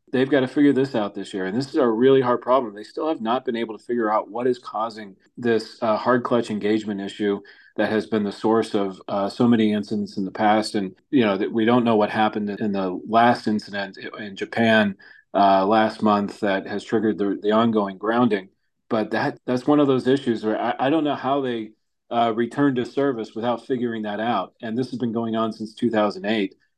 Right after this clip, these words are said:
just recently acknowledged in the past year or two, and they still don't have an answer for it.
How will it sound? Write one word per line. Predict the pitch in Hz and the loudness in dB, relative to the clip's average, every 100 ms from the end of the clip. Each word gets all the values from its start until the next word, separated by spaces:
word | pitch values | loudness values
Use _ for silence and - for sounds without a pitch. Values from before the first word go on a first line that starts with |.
| - | -2
just | 120 120 | -2 4
recently | 123 123 110 101 | 4 4 0 0
acknowledged | 92 101 104 107 98 | -2 0 0 0 -2
in | 98 | -8
the | 95 | -6
past | 107 98 - | -4 -6 -2
year | 110 107 | 0 0
or | |
two, | 104 95 90 - _ _ _ _ - | 0 -6 -6 -10 _ _ _ _ -2
and | 107 104 104 98 - | 0 2 0 -2 -4
they | 117 110 | -2 0
still | 143 127 | 2 2
don't | 117 107 | 0 -4
have | 113 | -4
an | 101 | -4
answer | 101 110 107 | -4 -6 -6
for | 95 92 | -8 -8
it. | 85 | -12